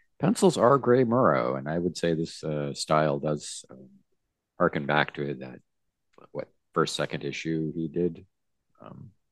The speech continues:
in-, inks Vin-, Vince Coletta, Vinny Coletta. And we see, uh, Mark's friends sitting around a table with, uh, some maps and some drinks and cigarettes. And we have, um,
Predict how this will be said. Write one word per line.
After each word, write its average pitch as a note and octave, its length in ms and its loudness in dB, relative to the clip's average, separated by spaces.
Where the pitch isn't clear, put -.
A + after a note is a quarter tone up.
in-, A#2+ 240 2
inks B2 340 4
Vin-, E2 460 4
Vince A2 300 2
Coletta, D2 640 2
Vinny E2 220 -2
Coletta. - 400 -10
And G#2 140 6
we A2 80 12
see, C#3 400 6
uh, G2+ 500 10
Mark's F#2+ 360 2
friends F2 500 4
sitting F#2+ 240 0
around E2+ 320 4
a D2 220 6
table F#2+ 760 4
with, E2 180 -2
uh, D2 240 0
some B1+ 240 -8
maps D2+ 520 2
and C#2 120 -10
some B1 160 -14
drinks D#2+ 440 2
and - 120 -12
cigarettes. B2+ 640 6
And D#2 400 0
we D#2 140 4
have, C#2+ 580 2
um, C2 460 -14